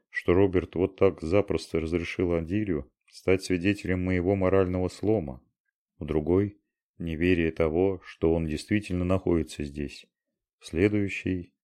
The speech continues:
радость, какую, должно быть, чувствовала Златовласка,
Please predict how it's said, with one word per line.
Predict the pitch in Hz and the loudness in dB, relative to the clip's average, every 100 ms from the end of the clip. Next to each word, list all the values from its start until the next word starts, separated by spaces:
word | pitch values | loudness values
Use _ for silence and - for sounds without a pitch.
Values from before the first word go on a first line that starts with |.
| _ - | _ -4
радость, | 78 98 98 95 - - _ | 0 2 2 -4 -6 -20 _
какую, | - - 95 85 | -6 0 2 4
должно | 87 85 90 87 | 2 2 -2 0
быть, | 90 85 - | 0 -2 -8
чувствовала | - 87 - 82 82 80 80 67 | -4 -4 -4 -2 0 2 0 0
Златовласка, | 80 85 90 92 104 85 - 67 | -4 0 2 2 2 -2 -6 -10